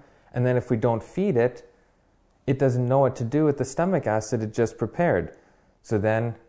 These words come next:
it starts to remove that. Then we introduce food. Now it has an overload because it's not ready, and then our body gets very upset. So regular meals and proper spacing also contributes to having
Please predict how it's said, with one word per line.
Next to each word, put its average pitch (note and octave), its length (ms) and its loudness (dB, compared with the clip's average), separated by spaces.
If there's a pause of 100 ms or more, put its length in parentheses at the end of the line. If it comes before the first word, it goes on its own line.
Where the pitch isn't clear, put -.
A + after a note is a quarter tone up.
(100)
it F#2+ 100 -6
starts F#2 340 -2
to F#2 100 -6
remove F#2+ 340 -2
that. C#3 320 -2
Then A#2+ 160 0
we A#2 100 -4
introduce F#2+ 480 -6
food. D#3+ 540 2
Now G2+ 160 0
it G2 80 -2
has G2+ 220 -4
an G2 160 -6
overload A2 640 2
because G#2+ 240 -4
it's G2 160 -6
not F2+ 260 -6
ready, D3 500 0 (360)
and G#2+ 160 -4
then A2+ 180 -2
our G2+ 140 -2
body G2+ 280 0
gets G2 200 -4
very G#2+ 380 2
upset. - 600 -6 (280)
So - 180 -8
regular G2+ 400 -2
meals C3 500 -2
and G#2+ 160 -10
proper G2 320 -4
spacing C#3 760 -6 (200)
also D3 380 -2
contributes G2+ 840 -4 (400)
to G#2+ 340 0 (100)
having G2+ 380 -4